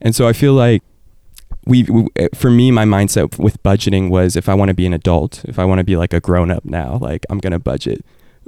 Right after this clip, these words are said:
Good intention, yeah, but I think, uh, a, e-, an even more sanctified intention is if I, I want to be able to have the opportunity to be poor with Jesus. If I don't know how much I'm spending and what I'm spending it on, I can't be poor with Jesus.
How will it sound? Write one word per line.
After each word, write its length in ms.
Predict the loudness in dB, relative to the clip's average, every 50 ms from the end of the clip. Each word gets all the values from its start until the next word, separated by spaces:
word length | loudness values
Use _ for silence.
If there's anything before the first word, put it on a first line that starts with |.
| -20 _ _ 0
Good 200 | 2 4 6 6
intention, 500 | 4 4 4 2 2 2 4 4 4 6
yeah, 440 | 6 4 4 4 4 4 4 2 0 0
but 200 | 0 0 0 2
I 120 | 2 2 0
think, 260 | 2 2 0 0 0
uh, 300 | 0 2 2 2 2 0 0
a, 140 | -2 -2 -2 0
e-, 140 | -2 -2 -2
an 320 | -2 -2 -2 -2 0 0 2
even 260 | 2 2 2 2 2
more 200 | 2 2 2 2
sanctified 640 | 0 -2 -2 -4 -2 0 -2 -2 0 0 0 0 0
intention 520 | -2 -2 -2 -2 -2 -2 -2 -4 -4 -4 -6 _ _ _ _ _
is 120 | -4 -2 -2
if 100 | -2 -2 -2
I, 140 | 0 0 0 0
I 120 | 2 2 2
want 280 | 4 4 4 2 2 0
to 120 | -2 -2
be 180 | 0 2 2 2
able 120 | 2 2
to 100 | 0 -2
have 240 | -2 -2 -2 0 0
the 160 | 0 0 2
opportunity 520 | 0 0 0 0 -2 -2 -2 -2 0 0
to 80 | 0 -2
be 120 | -2 -4
poor 240 | -4 -2 -2 0 0
with 160 | 2 0 -2
Jesus. 560 | -4 -4 -4 -4 -2 -2 -2 -4 -4 -6 -10 -16 -18 -20 _ -20 -10 -8
If 140 | -8 -6 -4
I 100 | -2 0
don't 160 | 0 2 2
know 100 | 2 0
how 160 | 0 0 0
much 220 | 0 0 -2 -2 -2
I'm 100 | -4 -6
spending 400 | -6 -6 -4 -4 -2 -2 -2 -2
and 60 | -2
what 100 | -2 -2
I'm 100 | -2 -4
spending 280 | -4 -4 -4 -4 -2
it 80 | -2 -2
on, 160 | -2 -2 -4 -6 _ -16 -14 -10
I 80 | -10 -8
can't 240 | -4 -4 -2 -2
be 80 | -2 -2
poor 220 | -2 0 2 4
with 140 | 4 2 2
Jesus. 560 | 0 -4 -6 -6 -6 -10 -14 -14 -18 -20 -20